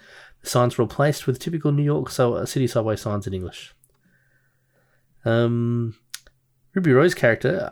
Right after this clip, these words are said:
Ares, is never referred to by name in the film. Her name is only revealed in the credits,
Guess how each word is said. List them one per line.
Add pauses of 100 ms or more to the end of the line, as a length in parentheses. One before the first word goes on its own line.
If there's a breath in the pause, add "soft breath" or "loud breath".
(140)
Ares,
is
never
referred
to
by
name
in
the
film.
Her
name
is
only
revealed
in
the
credits,